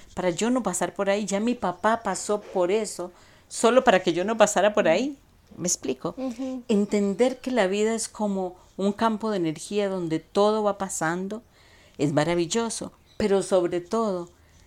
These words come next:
Speaker 1: desarrollar la autorresponsabilidad de pararse y detenerse y decir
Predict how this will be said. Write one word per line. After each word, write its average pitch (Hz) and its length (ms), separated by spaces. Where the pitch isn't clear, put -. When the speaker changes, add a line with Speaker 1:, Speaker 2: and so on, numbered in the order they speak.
Speaker 1:
desarrollar 165 800
la 196 120
autorresponsabilidad 165 1600
de 170 120
pararse 180 1040
y 170 140
detenerse 160 1160
y 185 100
decir 170 540